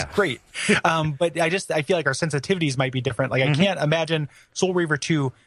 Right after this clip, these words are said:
Speaker 2: having so little D N A from Soul Reaver one as to not be bothersome. Like,
Speaker 1: Right.
Speaker 2: it can't, it can't be a hundred percent a different game, which it would almost have to be.
Speaker 1: Mm-hmm.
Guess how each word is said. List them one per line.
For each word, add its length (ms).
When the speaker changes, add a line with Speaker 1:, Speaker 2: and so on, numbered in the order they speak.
Speaker 2:
having 240
so 240
little 260
D 180
N 120
A 140
from 180
Soul 180
Reaver 260
one 380
as 180
to 120
not 320
be 160
bothersome. 680
Like, 80
Speaker 1:
Right. 100
Speaker 2:
it 80
can't, 260
it 60
can't 140
be 60
a 100
hundred 320
percent 380
a 120
different 280
game, 260
which 160
it 20
would 100
almost 300
have 220
to 80
be. 260
Speaker 1:
Mm-hmm. 220